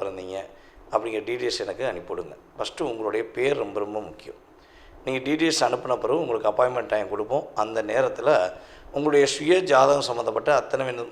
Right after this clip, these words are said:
விதமான கேள்விகளுக்கும் பதிலளிக்க உறுதியாக நான் கடமைப்பட்டிருக்கிறேன். நீங்க அப்பாயின்மெண்ட் வாங்கிக்கோங்க. ஆஃபீஸில் ஸ்டாஃப் தான் எடுப்பாங்க.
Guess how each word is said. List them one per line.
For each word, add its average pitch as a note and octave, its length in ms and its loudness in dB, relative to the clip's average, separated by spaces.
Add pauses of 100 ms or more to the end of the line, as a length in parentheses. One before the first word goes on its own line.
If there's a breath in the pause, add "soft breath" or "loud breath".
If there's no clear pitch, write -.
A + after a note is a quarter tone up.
(140)
விதமான A#2+ 400 2
கேள்விகளுக்கும் A#2+ 720 -2
பதிலளிக்க A2 500 0 (500 loud breath)
உறுதியாக B2 640 2 (180)
நான் A#2 300 0
கடமைப்பட்டிருக்கிறேன். G2+ 760 -6 (420 soft breath)
நீங்க A2 200 -2
அப்பாயின்மெண்ட் B2+ 460 2
வாங்கிக்கோங்க. A2 420 -2 (160)
ஆஃபீஸில் A2+ 300 0
ஸ்டாஃப் A2+ 420 2
தான் B2 160 4
எடுப்பாங்க. G#2 420 0